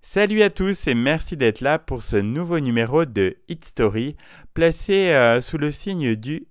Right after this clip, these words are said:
hip-hop. Si je vous dis Maître Gims et Black M, ce sont des noms qui comptent dans le paysage musical actuel, mais ils ont eu un parcours en groupe avant la réussite en solo,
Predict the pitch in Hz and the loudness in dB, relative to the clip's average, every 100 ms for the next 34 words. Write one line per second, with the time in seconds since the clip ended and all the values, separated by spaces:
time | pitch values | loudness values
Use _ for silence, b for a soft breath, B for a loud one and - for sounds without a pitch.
0 | - 127 - 90 85 - - b b b | -10 -4 2 2 2 2 0 b b b
1 | - 120 107 127 117 123 120 147 170 - | -6 -6 -4 -6 -6 -4 -2 -2 -2 0
2 | 135 110 123 120 - - 113 101 101 95 | -2 -2 -6 -6 -10 -10 -8 -2 0 0
3 | - 160 196 135 - b b b - - | 0 -2 -2 -6 -10 b b b -10 -4
4 | 147 220 165 151 185 - 135 - 196 185 | 0 2 2 2 0 -4 -8 0 2 2
5 | - 104 104 98 - 120 110 120 120 113 | -2 -2 0 0 0 -2 0 2 2 0
6 | 117 98 98 - 117 104 92 - - 110 | -4 -6 -8 -2 0 0 -2 -4 -8 -8
7 | - 107 98 92 90 b b b b 98 | -4 0 2 0 -4 b b b b -2
8 | 98 98 113 143 160 - - 107 - - | -2 0 0 2 0 2 2 -2 -2 -2
9 | 123 95 82 - 104 107 101 156 202 - | -2 -2 -4 -4 -4 -4 -2 0 2 0
10 | 90 b b - 110 107 117 98 98 117 | -2 b b -8 -6 0 2 2 2 -6
11 | - 101 95 87 - 104 147 | -6 -8 -8 -6 -2 0 -2